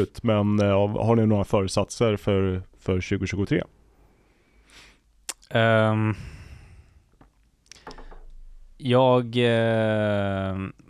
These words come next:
Speaker 2: lyssnade på en, en sån årskrönika på vägen in. Och där förutspådde de att det kommer bli så här regeringskaos.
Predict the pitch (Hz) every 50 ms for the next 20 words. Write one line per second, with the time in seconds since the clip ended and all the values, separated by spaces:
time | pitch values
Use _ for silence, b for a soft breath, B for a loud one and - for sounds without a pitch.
0 | 120 123 139 123 120 - - - - 135 131 135 135 135 135 139 - _ - 120
1 | 113 107 107 104 104 104 101 101 - - - - - - 110 101 104 101 98 104
2 | 101 - 113 107 104 - 139 123 117 - - - 147 143 120 104 90 - 92 95
3 | 95 92 98 104 - 139 127 95 85 87 92 - _ _ _ _ _ _ b b
4 | b b b b b b b - 104 107 117 120 123 120 117 - - 117 110 104
5 | 101 - - - 117 110 101 107 104 101 98 95 95 95 95 - - - 104 95
6 | - _ - 110 98 101 95 - 113 98 95 95 95 95 - - 98 90 87 85
7 | 87 - - _ - - 110 113 120 117 110 104 104 104 101 - - - - -
8 | 113 - - - - - - - -